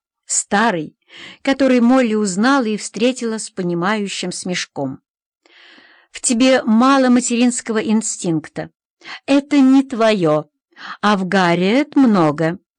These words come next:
«Ладно», — ответила Молли, —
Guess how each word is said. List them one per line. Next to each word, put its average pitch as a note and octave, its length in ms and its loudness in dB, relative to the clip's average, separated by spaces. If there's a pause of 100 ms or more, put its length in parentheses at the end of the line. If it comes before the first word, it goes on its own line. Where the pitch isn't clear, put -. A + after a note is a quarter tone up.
(760)
«Ладно», — G3+ 720 2 (300)
ответила F#3 640 -2
Молли, — E3+ 540 -2